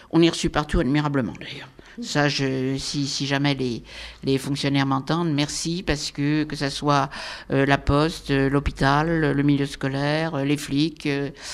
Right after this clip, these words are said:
on va visiter tous ces services, euh, publics et on leur explique en long, en large et en travers qu'est-ce qu'elles peuvent attendre d'un service public. Et je suis contente parce qu'à la poste, par exemple, euh, il y en a deux ou trois qui ont ouvert un compte à la poste, euh,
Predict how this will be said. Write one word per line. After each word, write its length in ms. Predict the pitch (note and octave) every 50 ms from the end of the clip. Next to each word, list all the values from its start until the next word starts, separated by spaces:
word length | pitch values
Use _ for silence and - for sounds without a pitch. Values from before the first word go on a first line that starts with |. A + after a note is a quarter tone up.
| - - - - - -
on 100 | D#3 D#3+
va 120 | D#3 D3+
visiter 360 | D3 D3 D3 D3+ D3 D3 D3
tous 160 | C#3 - F#3+ E3+
ces 160 | - - D3+
services, 380 | - - D3 C3+ C#3+ C#3 - -
euh, 160 | B2 C3 C3
publics 440 | A#2 - C3+ A#2+ C3+ D#3+ - - -
et 140 | D#3 D3+ C#3
on 80 | C#3 C#3
leur 160 | C#3 C#3 C#3
explique 420 | C#3 C#3+ - - - D#3 D#3 -
en 140 | C#3+ C#3 C#3+
long, 220 | D3 D3+ D3+ C#3+
en 40 | C#3
large 240 | C#3+ C#3+ D3 D3 D3+
et 60 | C#3+
en 80 | C#3 C3+
travers 340 | - - C3+ B2+ C#3 D3 D3 - - - - - _
qu'est-ce 220 | - F3 E3 - -
qu'elles 220 | - D#3 C#3+ D3
peuvent 280 | - - F3 E3+ D#3+ D3+
attendre 600 | D3+ D3 D3 - - F3 E3 C#3+ C3+ - C3+ B2
d'un 120 | B2+ C3
service 360 | C3 - C3 C3 B2+ C3 -
public. 420 | - - B2 A#2+ B2 B2 - - - - - - - - - - - -
Et 80 | C3+ C3+
je 60 | C#3+
suis 100 | - C#3+
contente 400 | - C#3+ C#3 D3+ E3 F#3+ F#3+ E3+
parce 160 | D#3+ C#3+ -
qu'à 100 | - B2+
la 100 | B2+ C3
poste, 360 | C3 - D3+ E3 - - A#2
par 160 | - - B2+
exemple, 500 | C3+ B2+ C3 C#3 C#3+ D3+ E3+ F#3 F#3+ -
euh, 160 | C#3+ C#3 C#3 C3+ C#3 - - - - - - - - - - - -
il 20 | C3+
y 40 | C3
en 60 | C#3
a 20 | C#3
deux 140 | C3 C#3 C3+
ou 80 | C3+
trois 260 | C3 - D3+ D3+ D#3
qui 80 | D3+ -
ont 80 | C#3 C#3
ouvert 240 | C3+ B2+ C#3 C#3
un 140 | C3+ C3+ C3
compte 320 | C3 D3 D3+ E3 F3+ G3 F#3+
à 60 | C#3
la 120 | C3 C3
poste, 560 | - - D3 D3 D3+ D#3+ E3 D#3+ - - -
euh, 220 | C#3+ C#3 C#3+ C#3+